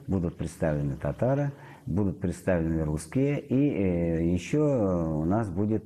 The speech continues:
э, представлены, э, карачаево-черкесцы. Каждая община национальная будет давать три-четыре концертных номера.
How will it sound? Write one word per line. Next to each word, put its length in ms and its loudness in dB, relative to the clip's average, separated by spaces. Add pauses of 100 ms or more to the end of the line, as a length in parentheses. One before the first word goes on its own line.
э, 420 2
представлены, 640 2 (320)
э, 480 0
карачаево-черкесцы. 1300 0 (240)
Каждая 380 2
община 280 0
национальная 640 2 (300)
будет 240 2
давать 300 4
три-четыре 540 0
концертных 680 -2
номера. 400 0